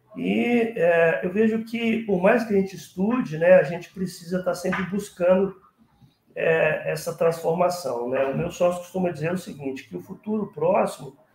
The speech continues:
é, toda a parte contábil vai ser feita por algoritmo, né?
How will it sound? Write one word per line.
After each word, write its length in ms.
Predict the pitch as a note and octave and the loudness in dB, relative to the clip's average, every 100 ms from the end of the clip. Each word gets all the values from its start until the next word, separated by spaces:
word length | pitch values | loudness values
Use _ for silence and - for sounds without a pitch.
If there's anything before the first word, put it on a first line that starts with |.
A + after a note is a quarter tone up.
| _ _ _ _ _ | _ _ _ _ _
é, 720 | - D#3 D#3 D3+ D3+ D3 - - | -2 2 4 4 4 2 -6 -6
toda 180 | F#3+ A3 | 0 4
a 60 | G#3 | 4
parte 340 | - F3+ F3 | 4 2 2
contábil 420 | - D#3 E3 F#3+ | 0 0 0 -2
vai 120 | F3+ F#3 | -2 -2
ser 160 | - | -2
feita 280 | F#3+ F#3+ F#3+ | -2 -2 -4
por 220 | - G#3 | -4 4
algoritmo, 720 | F#3 F#3+ G#3+ D#3 D3+ - C3+ | 6 6 4 2 -2 -8 -10
né? 140 | C#3 | -10